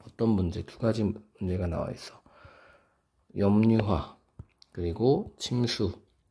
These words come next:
바닷물이 정수가 잘 안 된 거지, 쉽게 얘기하면. 그 다음에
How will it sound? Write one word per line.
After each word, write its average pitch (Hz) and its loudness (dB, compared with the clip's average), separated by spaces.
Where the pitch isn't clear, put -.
바닷물이 110 4
정수가 104 -4
잘 98 -6
안 80 -4
된 101 -2
거지, 98 -6
쉽게 - -10
얘기하면. - -12
그 92 -12
다음에 101 2